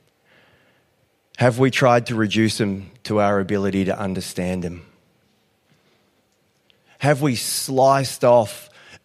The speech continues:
enormous parts of his majesty because of our disappointment, and it didn't work how we thought it should or would?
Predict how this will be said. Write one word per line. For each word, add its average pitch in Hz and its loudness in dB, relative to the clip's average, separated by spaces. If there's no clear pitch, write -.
enormous 143 2
parts 131 0
of 110 -4
his 104 -4
majesty 110 0
because 113 2
of 101 2
our 98 2
disappointment, 98 -4
and 107 2
it 101 -2
didn't 104 0
work 101 4
how 107 -4
we 98 0
thought 98 4
it 95 -4
should 95 0
or 87 0
would? 87 0